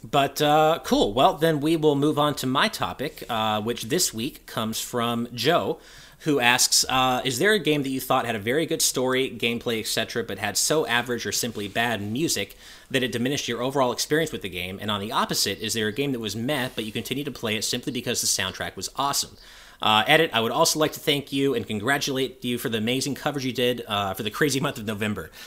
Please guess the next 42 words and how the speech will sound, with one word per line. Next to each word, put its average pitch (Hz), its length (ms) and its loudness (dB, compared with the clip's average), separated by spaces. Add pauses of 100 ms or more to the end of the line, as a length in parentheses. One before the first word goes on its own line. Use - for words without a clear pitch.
(180)
So 139 440 6
thank 196 220 2
you 190 80 4
very 156 160 8
much 156 160 2
for 156 100 -2
that, 147 200 2
Joe. 135 200 0
We 151 80 2
appreciate 131 460 0
it. 135 100 -2
November 120 380 0
was 123 380 2
incredibly 95 440 -6
crazy, 95 480 -6
uh, 95 260 -4
to 104 100 -10
the 107 80 -10
point 113 180 -6
where 104 60 -8
we 101 260 -4
had 104 160 0
to 90 120 -12
obviously 101 340 -4
miss 104 180 -4
a - 20 -6
couple 95 240 -8
of 92 60 -14
podcasts. 98 440 -6
So - 140 -4
we 90 220 -8 (300)
really 151 280 6
do 131 140 2
appreciate 110 560 2
your 101 340 0
understanding 107 540 0
and 95 80 -4
your 85 80 -8
patience - 420 -4
there. - 260 -12 (480)
And, 110 360 8
um, 113 400 2